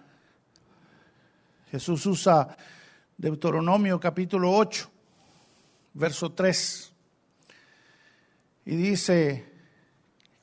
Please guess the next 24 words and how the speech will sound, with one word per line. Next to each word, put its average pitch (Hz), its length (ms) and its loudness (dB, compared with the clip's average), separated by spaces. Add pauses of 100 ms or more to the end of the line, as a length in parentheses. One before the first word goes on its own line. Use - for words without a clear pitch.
(140)
que 156 160 -4
no 175 140 2
solo 190 280 4
de 170 100 6
pan 208 260 6
vivirá 190 280 4
el 196 80 0
hombre, 220 300 2
mas 160 160 -2
de 165 100 0
todo 208 240 2
lo 220 100 4
que 180 140 -4
sale 214 260 4
de 202 120 2
la 180 100 2
boca 202 340 2
de 185 140 0
Jehová 170 720 0
vivirá 151 400 -2
el 139 100 -4
hombre. 135 360 -8 (1800)
Y - 80 -10
cuando 196 460 4